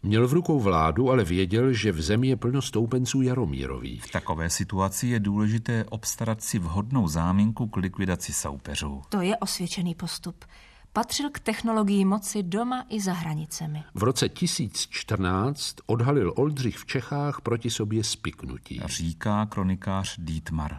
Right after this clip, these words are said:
Speaker 1: Byly to prý osoby, které stranily Jaromírovi. Oldřich toho odhalení využil dokonale. Povraždil své odpůrce i jejich vůdce, jakéhosi muže jménem Bozio.
Speaker 2: Českým Božej.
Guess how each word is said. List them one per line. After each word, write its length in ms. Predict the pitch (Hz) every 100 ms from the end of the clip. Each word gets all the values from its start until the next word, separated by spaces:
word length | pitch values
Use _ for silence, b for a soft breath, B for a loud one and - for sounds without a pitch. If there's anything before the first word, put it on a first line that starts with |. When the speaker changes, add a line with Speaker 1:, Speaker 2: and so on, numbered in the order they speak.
| -
Speaker 1:
Byly 220 | 78 113
to 120 | 123
prý 200 | 110 98
osoby, 480 | - 110 - 127 127
které 300 | - 110 92
stranily 680 | - - 90 107 110 107 101
Jaromírovi. 840 | 85 71 60 60 58 58 57 - - _ _ _ B B B B -
Oldřich 640 | 110 113 101 123 147 -
toho 240 | - 110 107
odhalení 560 | 107 95 107 107 95
využil 440 | 71 82 98 104 95
dokonale. 600 | 87 - 65 64 60 62 _ _ _
Povraždil 520 | - 104 110 104 113 104
své 240 | - 92
odpůrce 600 | 101 110 110 113 110 113
i 100 | 98
jejich 280 | 101 87 -
vůdce, 540 | 87 110 - - 113
jakéhosi 540 | 110 95 95 82 78 73
muže 460 | 78 104 92 104
jménem 580 | 110 90 85 90 92 95
Bozio. 600 | 78 90 69 67 58 57 -
Speaker 2:
Českým 640 | - 104 - 101 90 85
Božej. 500 | 82 92 87 82 80